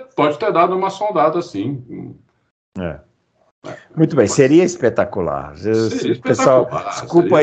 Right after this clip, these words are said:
Speaker 2: aí quem acha que não, ah, porque a equipe
Speaker 1: Ah.
Speaker 2: vai ficar prejudicada. Cara, ia ser sensacional.
Speaker 1: Seria o campeonato.
Speaker 2: É, seria o campeonato.
Speaker 1: Seria o campeonato.
Speaker 2: Nossa, imagina.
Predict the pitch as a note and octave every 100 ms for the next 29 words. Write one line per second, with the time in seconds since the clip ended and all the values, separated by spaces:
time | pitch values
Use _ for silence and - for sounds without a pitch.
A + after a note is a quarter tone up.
0 | D3+ C#3 C#3 C3 C3 C#3+ - A#2+ A#2+ C3
1 | E3 F#3 E3+ F3 - D3+ D3+ - D3 C#3+
2 | - A#2 C3+ - B2 A#2 - D3 A#2 B2
3 | A#2 C#3 - C#3 - C3 - A#2+ G2 F2
4 | E4 D#4+ D4+ B3 D4 D4 C#4+ - B3+ C3
5 | D#3 E3 - - D3 B2+ D#3 D#3+ E3+ F3
6 | - A#2+ G#2 G#2+ A2+ A2 D4 D4 A#3 C#4
7 | D4 C4+ D#3+ D3 C#3 - E3 D3+ E3+